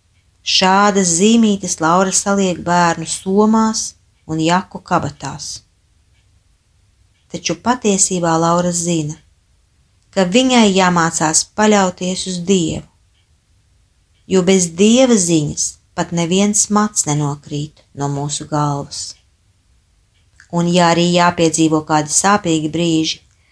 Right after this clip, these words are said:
Dievs tos īstajā brīdī vērš par labu. Laiks rit, un Gata draudi nepiepildās.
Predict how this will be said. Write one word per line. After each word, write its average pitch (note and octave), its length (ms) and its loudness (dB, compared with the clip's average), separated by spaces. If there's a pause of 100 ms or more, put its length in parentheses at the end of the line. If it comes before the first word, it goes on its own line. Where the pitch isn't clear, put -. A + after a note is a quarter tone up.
(380)
Dievs B3 440 4
tos G3+ 320 4
īstajā A#3 640 2
brīdī E3+ 680 -2 (140)
vērš G3+ 460 0
par G3+ 160 -4
labu. G3+ 400 0 (1600)
Laiks F3 640 0
rit, D3 400 -8 (1000)
un D#3+ 140 -2
Gata E3+ 320 0
draudi E3+ 480 2
nepiepildās. D3 920 -6